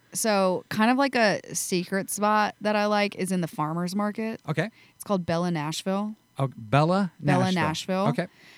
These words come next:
Speaker 1: But, I mean, I gotta be honest, the one that I'm constantly just, like, getting is Five Points.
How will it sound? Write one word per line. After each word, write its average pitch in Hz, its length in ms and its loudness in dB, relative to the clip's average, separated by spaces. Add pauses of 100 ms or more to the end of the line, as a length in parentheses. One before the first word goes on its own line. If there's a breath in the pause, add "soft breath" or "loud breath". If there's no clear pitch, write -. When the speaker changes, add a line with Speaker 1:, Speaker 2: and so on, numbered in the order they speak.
(280 soft breath)
Speaker 1:
But, 214 280 4
I 202 120 0
mean, 208 360 0
I 190 140 -2
gotta 180 180 0
be 180 120 0
honest, 175 360 -2
the 180 80 -4
one 180 160 0
that 180 100 -2
I'm 175 120 -4
constantly 170 560 -2
just, 165 200 -6
like, 165 160 -4
getting 165 320 -4
is 160 140 -6
Five - 280 -10
Points. - 520 -8